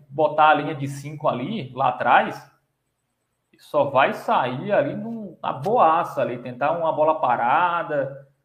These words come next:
tentar um contra-ataque, porque a defesa do Paysandu, como o Júnior falou, ainda é um ponto, é, vulnerável, né, na equipe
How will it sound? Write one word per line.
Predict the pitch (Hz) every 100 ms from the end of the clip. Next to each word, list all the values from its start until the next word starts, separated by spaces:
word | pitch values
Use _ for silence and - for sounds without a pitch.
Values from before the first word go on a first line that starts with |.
| _ _ _
tentar | 135 135 147
um | 156
contra-ataque, | 170 - 151 - - 127 175 180 -
porque | 139
a | 143
defesa | 147 147 143
do | 139
Paysandu, | 143 143 139 139
como | 143 143
o | 135
Júnior | 135 143 143 143
falou, | 139 131 131 - _ _ _
ainda | 139 147 147
é | 151
um | 147
ponto, | 147 143 143 139 120 120 - _ _ _ _ _ _
é, | 120 123 117
vulnerável, | 139 147 139 120 139 180 165 139
né, | 139
na | 139 123
equipe | - 135 131 123 120